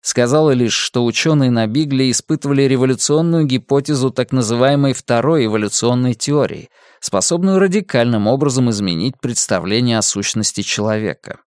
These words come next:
Ещё не осознав причину, Лин решила не делиться этой информацией с Найджелом и другими учёными.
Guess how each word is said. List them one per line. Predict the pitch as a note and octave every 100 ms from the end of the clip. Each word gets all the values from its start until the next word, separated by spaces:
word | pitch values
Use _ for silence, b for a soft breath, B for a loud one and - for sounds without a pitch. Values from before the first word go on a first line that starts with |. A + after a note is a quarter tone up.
| _ _ _ _ _ _ _
Ещё | - - - F3+
не | F3+
осознав | E3+ F#3 E3 F3 E3 -
причину, | C#3+ C#3 - D#3 E3+ F3+ E3+ _ _ -
Лин | C3 F3 F#3
решила | F3+ - D#3 E3+
не | E3+ F3+
делиться | E3+ E3+ F2 - F2+
этой | F2+ F2
информацией | G#2 - G2 A2+ D3 - A#2
с | -
Найджелом | A#2+ C#3 C#3+ C#3+ C#3+ C3 -
и | D#3+
другими | D#3+ D3+ A2+ A#2+ A#2
учёными. | A2+ - B2+ E2+ G#1 -